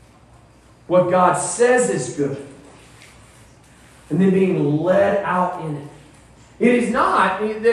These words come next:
there's a common problem, I think, in our culture sometimes, and that is to take a concept of good or love, to raise it up, and then judge God against it.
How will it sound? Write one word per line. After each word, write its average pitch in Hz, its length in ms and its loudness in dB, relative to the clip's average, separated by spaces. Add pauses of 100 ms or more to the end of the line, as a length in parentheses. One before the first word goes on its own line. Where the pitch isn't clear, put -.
(120)
there's 214 180 0
a 208 80 -2
common 269 520 -4
problem, 214 840 -2 (240)
I 160 140 -6
think, 190 260 -6
in 180 80 -8
our 156 200 -6
culture 196 420 -4
sometimes, 143 680 -8
and 165 180 -4
that 214 160 -2
is 202 300 -2
to 175 340 -4 (420)
take 240 380 0
a 180 140 -4
concept 226 600 -2
of 143 160 -4
good 196 400 2
or 147 160 -2
love, 170 760 0 (840)
to 160 100 -2
raise 180 400 4
it 208 120 2
up, - 280 0
and 190 140 -2
then 185 200 0
judge - 480 0
God 151 400 -2
against 151 380 -8
it. - 80 -20